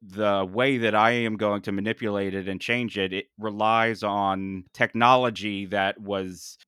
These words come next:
developed at his companies in the nineteen eighties.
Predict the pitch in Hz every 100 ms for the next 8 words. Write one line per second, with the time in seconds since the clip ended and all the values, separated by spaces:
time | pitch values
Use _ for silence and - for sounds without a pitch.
0 | 110 104 92 113 120 104 95 - - 107
1 | 95 92 _ _ _ _ - 131 120 107
2 | - - - - 165 147 98 82 76 101
3 | 101 107 104 98 104 110 85 62 -